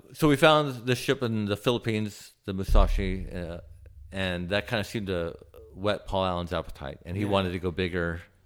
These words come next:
Speaker 1: better, deeper. Um, and so at the end of two thousand sixteen, or sorry.
Speaker 2: When you, when you found the ship with, you found it with the A U V, right?
Speaker 1: Yeah. So
Speaker 2: And then, then once you found it, then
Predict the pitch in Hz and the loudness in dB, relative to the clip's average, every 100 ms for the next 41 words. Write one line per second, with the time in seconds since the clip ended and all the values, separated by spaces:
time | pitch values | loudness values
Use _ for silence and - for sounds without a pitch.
0 | - - - - _ _ _ _ _ 95 | -20 -20 -20 -20 _ _ _ _ _ -2
1 | 87 82 82 - 85 82 76 69 78 _ | 0 -2 -4 -6 -8 -6 -8 -10 -14 _
2 | _ _ 80 78 78 73 71 - _ _ | _ _ -10 -8 -8 -10 -12 -16 _ _
3 | _ _ - _ - _ _ _ - 90 | _ _ -20 _ -20 _ _ _ -12 -6
4 | 92 - 107 98 101 98 113 131 131 147 | -6 0 2 2 -2 -2 -2 -2 -4 -6
5 | 139 127 110 107 98 - - - 151 - | 2 2 2 0 -6 -8 -10 -8 -8 -8
6 | - 78 80 107 - - - - - - | -8 -8 -8 -10 -14 -20 -20 -20 -20 -20
7 | - - - - - - 90 - 98 80 | -20 -20 -18 -18 -18 -10 -10 -6 -4 -4
8 | 73 - 147 151 147 - 151 156 143 - | -6 -6 -2 0 -2 -2 -2 0 -2 -2
9 | 151 160 156 - 147 120 131 120 - 127 | -2 0 -2 -2 -2 0 -4 -6 -6 -4
10 | 143 143 135 - 110 120 120 107 110 92 | 0 0 0 -2 -4 -4 -4 -6 -6 -6
11 | 95 107 107 87 - - - - - - | -6 0 2 2 -2 -16 -20 -20 -20 -14
12 | - 131 107 135 131 143 147 139 123 120 | 0 0 2 0 2 2 2 -2 -6 -2
13 | 135 135 131 123 - 135 135 131 110 123 | 0 0 -2 -4 0 2 2 0 0 0
14 | 120 | -2